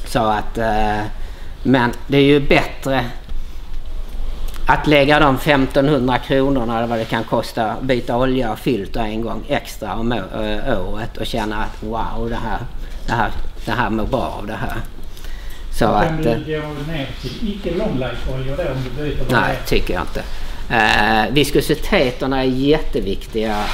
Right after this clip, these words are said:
Speaker 1: eh, just för de här moderna motorerna också.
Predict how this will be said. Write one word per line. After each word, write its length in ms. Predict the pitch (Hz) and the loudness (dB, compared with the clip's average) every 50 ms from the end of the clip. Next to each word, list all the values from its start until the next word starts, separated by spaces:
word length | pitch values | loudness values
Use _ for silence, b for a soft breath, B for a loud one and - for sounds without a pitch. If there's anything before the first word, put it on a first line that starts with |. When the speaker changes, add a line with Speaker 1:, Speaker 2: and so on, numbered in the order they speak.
| 120 117 | -2 -2
Speaker 1:
eh, 480 | 107 104 107 107 104 104 107 110 110 107 | -2 0 -2 -2 -2 -2 -2 0 0 2
just 260 | 120 123 117 - - - | 2 2 2 2 2 0
för 100 | - 113 | 0 0
de 140 | 110 110 113 | 0 2 0
här 100 | 120 110 | 0 0
moderna 840 | 101 110 107 101 120 120 - 113 110 117 113 101 98 107 110 104 101 - | 0 0 0 0 -2 -2 -2 -2 0 0 0 0 0 -2 -2 -2 -4 -4
motorerna 720 | - 120 117 110 - - 127 107 101 101 98 110 113 120 | -2 0 0 0 2 2 2 2 2 2 0 0 -2 -2
också. 440 | 120 - - - - - - - 98 | -2 -2 -4 -6 -6 -6 -4 -4 -4